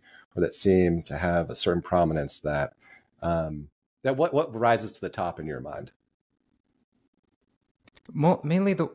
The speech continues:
Speaker 2: okay, so there's only, there's two broad,
Speaker 1: Hmm.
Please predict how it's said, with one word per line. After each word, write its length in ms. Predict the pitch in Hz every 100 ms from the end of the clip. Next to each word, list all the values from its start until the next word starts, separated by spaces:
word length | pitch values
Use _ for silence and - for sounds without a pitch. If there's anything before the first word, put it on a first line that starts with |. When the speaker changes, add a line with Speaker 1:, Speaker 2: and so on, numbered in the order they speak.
| 156
Speaker 2:
okay, 160 | 120
so 160 | 113 123
there's 260 | 110 120
only, 200 | 123 120 - _ -
there's 420 | 135 113 - - _ _ _ _ _ _ _ _ _ _ _ _ _ _ -
two 480 | - 175 151 107 98 _ _ _ _ _ _
broad, 560 | 120 120 135 123 110 - _
Speaker 1:
Hmm. 100 | 113